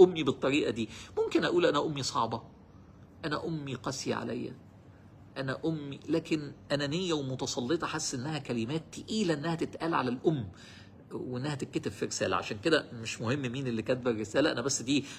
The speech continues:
ده، ده، ده نصيحة من حيث ال-، الشكل، من حيث التعبير عن الأم. لكن للإجابة عن هذا ال-، السؤال، لو أمك، آه، صعبة جدًا، بتتعامل معاكي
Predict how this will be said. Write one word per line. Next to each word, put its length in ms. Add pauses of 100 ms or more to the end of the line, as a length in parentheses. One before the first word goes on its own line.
(120)
ده، 220
ده، 140
ده 200
نصيحة 580
من 100
حيث 380
ال-، 280
الشكل، 420
من 100
حيث 260
التعبير 520
عن 140
الأم. 260 (440)
لكن 360 (240)
للإجابة 840
عن 260
هذا 420
ال-، 300
السؤال، 920 (100)
لو 180 (100)
أمك، 380 (400)
آه، 400 (100)
صعبة 320
جدًا، 340 (880)
بتتعامل 260
معاكي 360